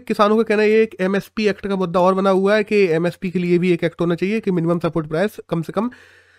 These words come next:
मुहैया करवाने की सरकार गारंटी दे दे। तो अब देखते हैं क्या होता है। एक, अ, नेक्स्ट न्यूज़ है, वो आई है हमारी जो आर्म फोर्स को, फोर्सेस को लेके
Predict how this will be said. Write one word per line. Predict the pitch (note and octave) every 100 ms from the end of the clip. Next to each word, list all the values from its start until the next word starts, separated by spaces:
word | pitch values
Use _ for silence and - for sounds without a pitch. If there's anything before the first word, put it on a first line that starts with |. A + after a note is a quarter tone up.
| -
मुहैया | F3+ F3+ F#3 G3
करवाने | G3 E3+ F3+
की | A#3
सरकार | A3+ E3+ G3
गारंटी | C#3+ B2 B2+
दे | A2+ C2
दे। |
तो | B1+ B2 B2 _ _ _
अब | D#3+
देखते | C#3+ D3+ -
हैं | F#3
क्या | D3
होता | G#2+ - -
है। | - _ _ _ _ _ _ _ _ _ -
एक, | D4 -
अ, | E3 F3 E3+ D#3
नेक्स्ट | F#3 B3 -
न्यूज़ | C4+ B3 B3
है, | D#4 _ _ _ _ -
वो | A3+
आई | A#3 A#3
है | A3 A#3+ A#3+
हमारी | F3+ F#3 G3
जो | G3+ F#3+
आर्म | E3 - F3 F#3+
फोर्स | - E3 -
को, | F3+ F3 -
फोर्सेस | - - E3 F#3
को | -
लेके | C#3+ C3+